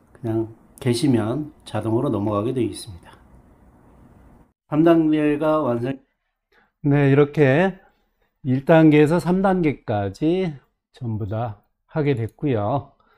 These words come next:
그래서 수익 창출 일 단계에서 삼 단계 투입 방법하고 애드센스 가입 방법 두 가지 다 알아봤습니다. 그러니까 여러분들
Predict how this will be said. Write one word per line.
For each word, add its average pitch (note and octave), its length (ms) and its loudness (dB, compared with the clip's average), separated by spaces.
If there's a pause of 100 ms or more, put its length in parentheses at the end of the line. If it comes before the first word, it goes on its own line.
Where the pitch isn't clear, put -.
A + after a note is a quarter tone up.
(240)
그래서 D#3+ 640 -4
수익 E3 280 -2
창출 D#3 460 -2
일 C3 260 -2
단계에서 C#3 440 0
삼 C#3+ 220 -2
단계 C#3+ 340 -2
투입 C#3 240 -6
방법하고 A2+ 840 -4 (640)
애드센스 A#2 540 -4
가입 B2 320 -6
방법 A2+ 840 -6 (240)
두 A2+ 140 -8
가지 G#2+ 240 -6
다 G#2+ 240 -10
알아봤습니다. G#2+ 680 -10
그러니까 G#2 360 -12
여러분들 G#2 680 -4